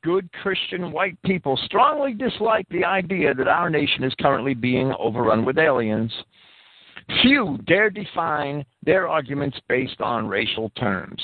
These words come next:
Their so-called pastors slander them as unchristian, would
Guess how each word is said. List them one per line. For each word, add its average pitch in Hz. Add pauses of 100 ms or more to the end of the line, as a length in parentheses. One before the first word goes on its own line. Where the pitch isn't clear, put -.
(340)
Their 185
so-called 208
pastors 156 (100)
slander 139
them 120
as 95 (160)
unchristian, 135 (760)
would 190